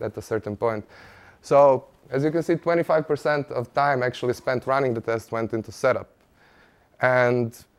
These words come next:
to be honest, it was more pain than gain in the first three months.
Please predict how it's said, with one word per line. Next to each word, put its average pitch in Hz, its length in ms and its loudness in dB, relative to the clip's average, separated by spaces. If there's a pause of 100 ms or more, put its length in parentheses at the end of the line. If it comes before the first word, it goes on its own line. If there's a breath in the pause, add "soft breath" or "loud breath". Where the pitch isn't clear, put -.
(260)
to 147 60 -2
be 196 140 4
honest, 220 320 4
it 180 100 0
was 160 200 2
more 175 240 6
pain 165 280 2
than 143 140 4
gain 113 220 2
in 107 80 -4
the 104 80 -6
first - 280 -10
three 104 140 -6
months. 101 400 -14